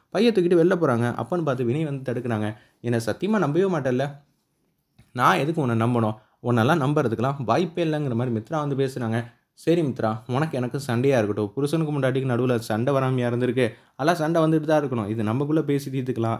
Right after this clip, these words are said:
இதுல கார்த்தியை பத்தி நீ புரிஞ்சுக்கிற விஷயம் எல்லாமே தப்பா இருக்கு. நீ பின்னாடி வந்து ஃபீல் பண்ணக்கூடாதுங்கிற ஒரே காரணத்துக்காக தான்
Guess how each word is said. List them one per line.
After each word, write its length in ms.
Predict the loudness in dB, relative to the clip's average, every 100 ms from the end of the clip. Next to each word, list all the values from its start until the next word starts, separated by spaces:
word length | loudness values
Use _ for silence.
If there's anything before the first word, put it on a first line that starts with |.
| -4
இதுல 300 | 2 2 2 -4 _ _
கார்த்தியை 380 | -2 -2 0 -2
பத்தி 180 | -4 -4
நீ 80 |
புரிஞ்சுக்கிற 440 | -4 -2 -2 0 0
விஷயம் 280 | 0 -2 -2
எல்லாமே 280 | 0 -2
தப்பா 320 | -2 -2 0 0
இருக்கு. 260 | 0 0
நீ 100 | 0
பின்னாடி 340 | 0 -2 0 0
வந்து 140 | 0
ஃபீல் 260 | 0 0 0
பண்ணக்கூடாதுங்கிற 560 | -2 -2 -2 0 0
ஒரே 200 | 2 2
காரணத்துக்காக 400 | 2 -2 -2 -2
தான் 180 | -2 -2